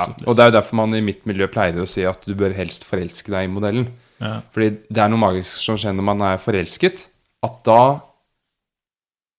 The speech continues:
Speaker 2: blir man opptatt av det vesentlige.
Speaker 1: Ja.
Speaker 2: Du ser ikke lenger personen som et kart,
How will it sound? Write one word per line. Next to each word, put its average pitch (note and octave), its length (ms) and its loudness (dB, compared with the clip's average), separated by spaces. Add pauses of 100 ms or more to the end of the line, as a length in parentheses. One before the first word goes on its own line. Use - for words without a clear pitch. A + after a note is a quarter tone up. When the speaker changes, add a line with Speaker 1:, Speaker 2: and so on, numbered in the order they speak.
(140)
Speaker 2:
blir A#2 100 2
man A#2 180 4
opptatt - 200 -6
av G2+ 180 2
det G#2 100 -2
vesentlige. E2 420 -8 (500)
Speaker 1:
Ja. A#2+ 180 -6 (540)
Speaker 2:
Du A#2+ 80 -4
ser G#2 320 4
ikke A#2+ 200 -4
lenger F#2+ 240 0
personen G2 480 -4
som F#2 340 -4
et - 380 -6
kart, - 500 -2